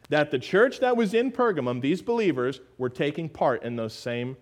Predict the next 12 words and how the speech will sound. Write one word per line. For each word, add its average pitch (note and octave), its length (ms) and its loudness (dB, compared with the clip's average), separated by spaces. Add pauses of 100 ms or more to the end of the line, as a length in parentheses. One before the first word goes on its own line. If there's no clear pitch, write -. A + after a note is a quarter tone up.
(120)
ritualistic A2+ 720 -4
practices. F#2+ 560 -6 (320)
Where B2+ 300 0
else G3 640 2 (300)
would B2 180 -2
something D#3+ 360 -4
like E3 220 0
that F3+ 160 0
occur D3 520 -2 (1200)
but A2 160 -2
right B2+ 340 0
there G2 360 -2